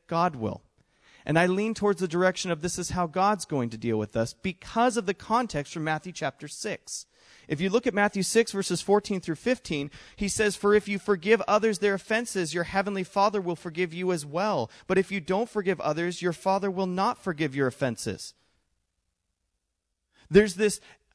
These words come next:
posture and attitude of a heart that's submitted to God that begets his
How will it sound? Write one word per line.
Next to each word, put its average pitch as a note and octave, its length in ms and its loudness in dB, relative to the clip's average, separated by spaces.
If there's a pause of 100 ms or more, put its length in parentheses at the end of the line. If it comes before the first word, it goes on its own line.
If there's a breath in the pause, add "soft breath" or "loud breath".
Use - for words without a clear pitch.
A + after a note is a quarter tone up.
posture A3+ 560 2
and F3+ 160 -2
attitude G#3+ 540 0
of F3 100 -2
a F3 60 4
heart G#3 340 0
that's - 180 -6
submitted G3 400 -2
to E3 100 -6
God F3+ 380 0 (200 loud breath)
that D#3+ 200 4
begets G3+ 640 -2
his G#3 440 0